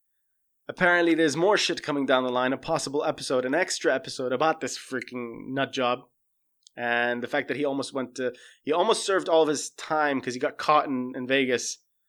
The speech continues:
sneaking fucking tiger cubs in his suitcase. Little baby tigers in suitcases. This is how much of a sleazebag asshole this fucker is, 'cause he comes from a background where his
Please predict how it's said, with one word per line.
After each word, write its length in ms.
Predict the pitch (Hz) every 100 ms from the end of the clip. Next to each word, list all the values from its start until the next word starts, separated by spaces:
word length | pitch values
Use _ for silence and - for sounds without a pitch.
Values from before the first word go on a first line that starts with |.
| _ _
sneaking 760 | - - 180 196 226 208 202 - -
fucking 400 | 196 214 202 -
tiger 400 | 190 202 190 185
cubs 400 | - 190 147 -
in 140 | 185
his 260 | 170 - -
suitcase. 800 | 294 - - 208 180 180 - - _ _ _
Little 280 | 165 214 254
baby 380 | 160 226 277 285
tigers 540 | - 254 262 208 156
in 120 | 196 175
suitcases. 720 | - 262 - 175 151 127 127
This 120 | 151
is 120 | 180
how 100 | 226
much 160 | 247 208
of 60 |
a 60 | 170
sleazebag 880 | - 196 240 226 143 151 143 139 127 _ _ _ _ _ _ _ _ _
asshole 560 | 202 240 226 - 151 139
this 180 | 135 -
fucker 340 | 139 - 120
is, 140 | 123
'cause 140 | - 123
he 80 | 135
comes 240 | 160 139
from 100 | 139
a 80 | 127
background 500 | 147 135 143 131 123
where 140 | 123
his 140 | 120